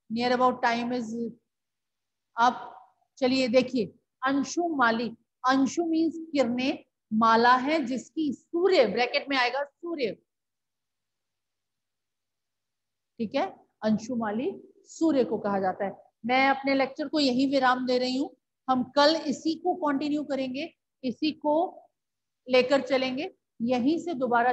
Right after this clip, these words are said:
शुरू करेंगे कर्मधारय और बहुव्रीहि में। मुझे आपको अंतर स्पष्ट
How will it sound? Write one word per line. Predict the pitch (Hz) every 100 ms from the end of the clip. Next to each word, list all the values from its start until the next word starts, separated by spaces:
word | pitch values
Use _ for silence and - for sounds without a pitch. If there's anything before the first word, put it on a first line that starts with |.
| 240
शुरू | 262 247
करेंगे | 233 220 247 269
कर्मधारय | 226 220 233 220 208 214 247
और | 247 247
बहुव्रीहि | 220 214 220 208 226 240
में। | 262
मुझे | 247 214 233
आपको | 202 - 302 - _ _ -
अंतर | 233 226 240
स्पष्ट | - - 208